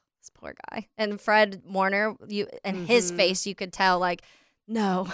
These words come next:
Speaker 1: <laughs>
Speaker 2: Right, 'cause those guys are so close.
Speaker 1: Yeah.
Speaker 2: Yeah, that was a, that was a bummer, certainly, if you're a forty-niners fan. And just in general, seeing him have to get on
Speaker 1: Yeah.
Speaker 2: the cart, like, that
Speaker 1: And I really do
Speaker 2: sucks.
Speaker 1: think it shifted, like, uh, because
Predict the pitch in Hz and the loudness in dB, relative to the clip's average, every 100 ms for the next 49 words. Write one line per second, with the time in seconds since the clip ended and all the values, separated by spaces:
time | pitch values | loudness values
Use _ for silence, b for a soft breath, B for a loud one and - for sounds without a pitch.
0 | B B - 247 240 247 254 285 277 269 | B B 0 0 0 0 0 2 0 0
1 | 277 - - 277 330 202 165 185 220 _ | -4 -4 -2 2 2 0 -4 -8 -12 _
2 | _ _ _ 208 185 175 233 247 233 226 | _ _ _ -6 -4 0 2 2 4 4
3 | 208 233 233 196 196 190 175 190 175 180 | 4 0 0 2 2 0 -2 -4 -6 -6
4 | 180 175 165 180 165 160 170 - 175 175 | -6 -8 -8 -8 -6 -6 -8 -8 -10 -8
5 | 196 233 247 254 226 277 240 170 - 202 | -6 -6 -4 -4 -2 0 0 -4 -4 -4
6 | 190 190 185 180 170 - 175 170 175 170 | -2 -4 -4 -6 -8 -10 -12 -6 -4 -4
7 | 165 151 185 170 - 190 151 294 254 254 | -6 -8 -6 -6 -8 -14 -6 0 2 2
8 | 294 285 262 - 254 247 - - 233 - | 2 0 -2 -2 -4 -4 -4 -4 -6 -6
9 | 214 190 190 - 147 - - 226 196 220 | -6 -2 -4 -4 -10 -12 -16 -14 -4 0
10 | 202 | 0